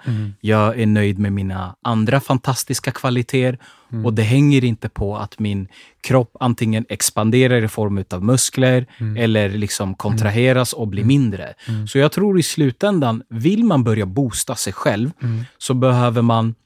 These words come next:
Speaker 2: eh, någonstans inse att det är okej att de här negativa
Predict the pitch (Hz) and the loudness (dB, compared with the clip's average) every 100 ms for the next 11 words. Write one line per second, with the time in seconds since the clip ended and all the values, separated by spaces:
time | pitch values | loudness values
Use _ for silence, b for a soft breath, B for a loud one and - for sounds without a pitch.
0 | _ _ _ _ _ - 110 113 117 120 | _ _ _ _ _ -10 -2 0 2 4
1 | 131 131 147 131 - 104 110 - - _ | 4 4 2 2 -2 -4 -4 -6 -14 _
2 | _ - 135 117 - 135 120 113 98 - | _ 0 2 2 0 0 0 -2 -8 -10
3 | b b - 117 117 - 175 165 147 - | b b -6 -4 -2 2 2 2 0 -8
4 | - - 170 110 110 - _ - 113 110 | -12 -4 0 0 -2 -8 _ -8 -4 -2
5 | 107 104 113 147 131 110 98 107 92 92 | 0 2 4 4 4 -2 -4 -6 -6 -6
6 | 98 | -8